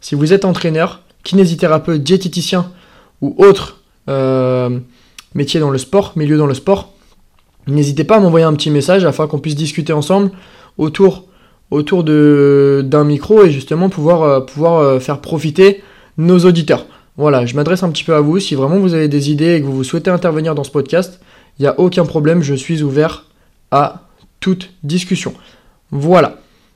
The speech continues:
je lance donc cette chaîne de podcast à partir d'aujourd'hui. Et le premier épisode, le vrai premier épisode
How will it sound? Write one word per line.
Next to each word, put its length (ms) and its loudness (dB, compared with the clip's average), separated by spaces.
je 220 0
lance 340 4
donc 340 0
cette 300 -4
chaîne 160 2
de 60 2
podcast 600 -2
à 120 -4
partir 460 -4
d'aujourd'hui. 720 0
Et 100 4
le 140 4
premier 360 -2
épisode, 460 -2
le 140 -6
vrai 520 0
premier 420 -4
épisode 440 -2